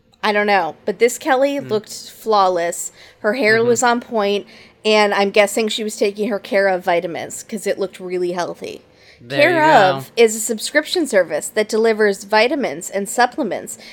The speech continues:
Speaker 1: and protein powders to your door every month.
Speaker 2: Love it.
Speaker 1: It's summer, summer, summertime, and I'm trying to build up a healthy routine, like walking, going to my water aerobics class,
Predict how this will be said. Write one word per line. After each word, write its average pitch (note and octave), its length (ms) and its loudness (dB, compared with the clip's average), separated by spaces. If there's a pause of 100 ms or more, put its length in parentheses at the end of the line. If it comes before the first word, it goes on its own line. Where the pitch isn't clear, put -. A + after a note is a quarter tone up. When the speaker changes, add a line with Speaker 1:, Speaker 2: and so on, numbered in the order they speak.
(160)
Speaker 1:
and C4 200 2
protein C#4+ 460 2
powders F3+ 400 -2
to A3+ 100 -12
your G#3+ 80 -6
door F#3+ 400 2
every G#3 480 -2 (120)
month. A3 420 -4
Speaker 2:
Love F#3 220 0
it. D#3+ 120 -4 (200)
Speaker 1:
It's A3+ 480 4
summer, C4 560 2
summer, A#3+ 600 0
summertime, A#3+ 1000 0 (280)
and A3+ 280 4
I'm A#3+ 200 4
trying C#4 220 -2
to C#4 80 4
build A3+ 240 2
up G#3+ 160 4
a - 60 -12
healthy G#3+ 360 -4
routine, B3+ 580 -4 (240)
like G3+ 280 2
walking, F#3+ 720 0
going G#3 280 4
to B3+ 120 -10
my B3+ 100 0
water A#3 380 4
aerobics G#3+ 400 0
class, A3 340 4